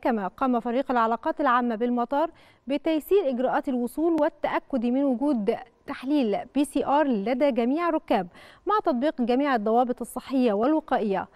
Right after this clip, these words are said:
فضلا عن الالتزام بالتباعد الاجتماعي حفاظا على سلامة وصحة المسافرين والعاملين بالمطار.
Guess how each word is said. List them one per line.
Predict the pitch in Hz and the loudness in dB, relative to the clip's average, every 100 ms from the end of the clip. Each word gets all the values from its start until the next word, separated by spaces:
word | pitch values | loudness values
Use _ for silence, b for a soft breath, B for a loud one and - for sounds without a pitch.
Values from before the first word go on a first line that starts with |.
| b b _ | b b _
فضلا | 285 233 320 392 | -2 2 0 0
عن | 247 202 | -2 -2
الالتزام | 233 247 233 262 | -4 0 0 2
بالتباعد | 262 269 269 269 262 | 0 -2 0 2 0
الاجتماعي | 240 254 277 247 214 285 349 | -2 -4 -4 -2 -2 -2 -4
حفاظا | - 330 330 262 220 196 | -6 -2 0 0 0 -2
على | 190 302 | -2 -2
سلامة | 302 302 294 294 294 | -2 -2 0 -2 -2
وصحة | 311 226 - - 285 | 0 0 -2 -6 -4
المسافرين | 254 240 - 160 262 262 311 | 0 0 -2 -4 0 0 2
والعاملين | 254 240 330 311 269 262 262 247 | 2 2 2 0 0 2 2 0
بالمطار. | 214 269 294 214 175 | 0 -2 -2 -4 -6